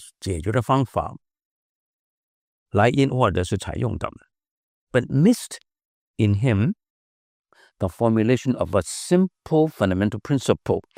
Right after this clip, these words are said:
from which all particular insights might be deduced.但是在康德里面呢，又找不到一个简单的、基本的原则，可以用来推出所有康德所看到的，的那些的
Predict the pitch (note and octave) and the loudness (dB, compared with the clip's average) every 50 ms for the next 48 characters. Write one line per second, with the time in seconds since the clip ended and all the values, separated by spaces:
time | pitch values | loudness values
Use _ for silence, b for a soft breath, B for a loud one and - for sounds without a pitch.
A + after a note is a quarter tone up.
0 | B B B B B _ - A2 G2+ G2 G2+ G#2+ G2+ - - - - - C3+ C3+ | B B B B B _ 2 2 2 4 2 0 -2 -2 -8 -10 -2 4 8 8
1 | D3+ F3 G3 A3 A3+ F3+ - - - G#2+ G2+ G2+ G#2+ A#2 A#2+ A#2+ - - F#2+ F#2+ | 8 8 6 4 -2 -6 -10 -8 -8 -6 -6 -6 -4 -4 -4 -4 -2 -2 -4 -4
2 | G2 - - - F2+ F2 F#2+ - - - _ - G#2 G#2 A2+ A#2 A#2 F3+ F#3 A2 | -4 -8 -10 -10 -8 -8 -8 -10 -14 -16 _ -6 -4 -4 -2 2 2 4 2 2
3 | A2 - - - - - _ _ _ _ _ _ _ _ _ - E3 D#3+ - - | 0 -6 -14 -18 -20 -20 _ _ _ _ _ _ _ _ _ 0 0 0 0 0
4 | D#3 D3+ - D#3+ C#3+ C3 B2+ - - - - G#3+ A#3 A3+ E3 D3 C3 G#2+ F#2 E2+ | -2 -2 0 0 2 2 0 -2 -4 -4 -2 0 0 2 2 0 0 -2 -2 -2
5 | G2+ A2 G#2+ G#2 G#2+ A2+ A#2+ A2+ - - - - E2+ E3 F3 D3 C#3 C#3+ C3+ - | 0 0 0 0 0 0 -2 -2 -2 -4 -6 -4 -2 0 0 0 0 -2 -4 -2
6 | B2+ A2 - - _ _ _ _ _ _ _ _ _ _ _ _ - - B2+ G2 | -2 -4 -4 -6 _ _ _ _ _ _ _ _ _ _ _ _ -2 0 0 0
7 | E2 D#2+ E2 - D#3 D#3 E3 D#3+ B2+ C3 - - _ _ _ _ _ _ _ _ | 0 0 2 4 4 4 4 2 0 -2 -4 -6 _ _ _ _ _ _ _ _
8 | _ _ _ _ _ _ _ _ _ _ - - D#3 E3 E3 D3+ - - - D#2 | _ _ _ _ _ _ _ _ _ _ -2 2 4 4 4 2 0 -2 -4 -4
9 | D2+ - G#2 - F#2+ F2 F2+ G2+ G#2+ - - F#2+ F#2+ A2+ - _ _ _ - - | -4 -4 -4 -4 -4 -4 -2 -4 -4 -4 -4 -4 -4 -4 -8 _ _ _ -2 2
10 | D3+ C3 C#3 C#3+ B2+ A2+ G#2 G#2 G#2+ - - - - - C#3+ D3 C#3+ - - - | 2 4 4 4 4 4 2 2 0 -2 -6 -6 0 2 2 2 2 0 -4 -4
11 | - - C#3 - - - - _ _ _ _ _ _ _ _ _ - - - - | -2 0 0 0 -2 -6 -12 _ _ _ _ _ _ _ _ _ -14 -10 -6 -2
12 | A2 F2 G2 B2+ D3 C#3+ A2 - - - _ _ _ _ _ _ _ - - C3 | 0 2 4 6 6 4 4 0 -4 -10 _ _ _ _ _ _ _ -2 0 0
13 | A#2 G#2 F#2+ - E2 D#2 - - C3+ G#2+ G2+ F#2 - G#2 F#2 E2+ E2+ F#2 - - | 2 2 0 -2 -6 -6 -2 0 0 0 0 2 0 0 0 0 -2 -6 -10 -12
14 | _ _ _ _ _ _ _ _ _ _ - F#2 F#2 G2 G2 F#2 - F#2 F2+ F2 | _ _ _ _ _ _ _ _ _ _ -2 -2 0 0 -2 -2 -2 -4 -4 -2
15 | F#2 F2+ E2+ - | -4 -6 -6 -8